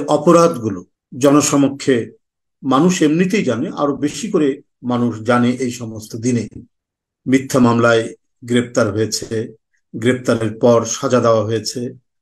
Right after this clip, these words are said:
বা অনেককে গায়েবী মামলায় সাজা দেওয়া হয়েছে। এদের পরিবারগুলো, এদের সন্তানদের বুক ফাটা কান্না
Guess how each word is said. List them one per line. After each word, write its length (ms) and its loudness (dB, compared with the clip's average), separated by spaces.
বা 180 0
অনেককে 680 0
গায়েবী 340 2
মামলায় 380 0
সাজা 300 -4
দেওয়া 240 -2
হয়েছে। 340 -10
এদের 260 -6
পরিবারগুলো, 680 0
এদের 480 4
সন্তানদের 1000 2
বুক 240 -2
ফাটা 260 -4
কান্না 580 2